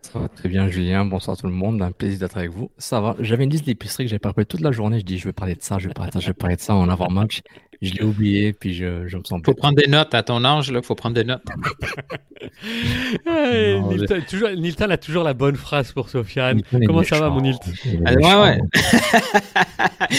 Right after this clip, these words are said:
Speaker 2: <laughs> Les gens qui nous écoutent sont pas certains si on est vraiment des amis.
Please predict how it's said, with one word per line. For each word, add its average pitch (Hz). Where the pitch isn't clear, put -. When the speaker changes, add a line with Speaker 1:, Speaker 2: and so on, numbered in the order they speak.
Speaker 2:
<laughs> -
Les 151
gens 202
qui 269
nous 156
écoutent 190
sont 139
pas 180
certains 160
si 160
on 117
est 117
vraiment 117
des 113
amis. 104